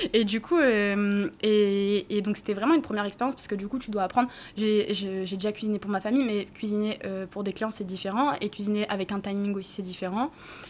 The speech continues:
Et, euh, donc, j'apprenais un peu à, à gérer mes stocks, euh, la relation client, euh, les livraisons, c'est moi qui les faisais. Donc après, j'allais dans ma petite voiture et boum, je livrais et tout. En plus, j'ai, pff,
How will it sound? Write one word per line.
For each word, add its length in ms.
Et, 140
euh, 800
donc, 160
j'apprenais 460
un 160
peu 200
à, 380
à 120
gérer 200
mes 140
stocks, 460
euh, 120
la 100
relation 380
client, 500
euh, 300
les 100
livraisons, 380
c'est 100
moi 140
qui 100
les 100
faisais. 220
Donc 100
après, 180
j'allais 160
dans 80
ma 100
petite 140
voiture 380
et 100
boum, 220
je 80
livrais 340
et 80
tout. 240
En 140
plus, 140
j'ai, 160
pff, 140